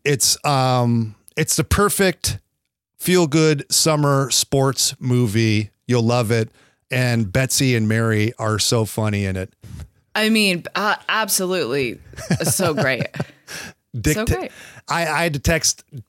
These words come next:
Speaker 1: Betsy about the Dick Tales part. When she does, like, Dick,
Speaker 2: Ooh.
Speaker 1: yeah, and then does the song, I was like, "I can't fucking believe this is <laughs> in a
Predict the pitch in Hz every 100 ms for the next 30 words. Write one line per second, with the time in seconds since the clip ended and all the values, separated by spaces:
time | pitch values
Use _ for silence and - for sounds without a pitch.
0 | _ 131 110 143 - 147 131 120 117 127
1 | 98 90 127 - 120 113 107 - 113 110
2 | 113 123 139 202 185 185 175 202 392 453
3 | 440 370 190 175 151 143 147 135 151 117
4 | 147 - 156 143 151 151 156 123 131 120
5 | 120 113 131 135 - 151 120 151 123 120
6 | 117 120 135 - - - - - - -
7 | _ _ - - 190 269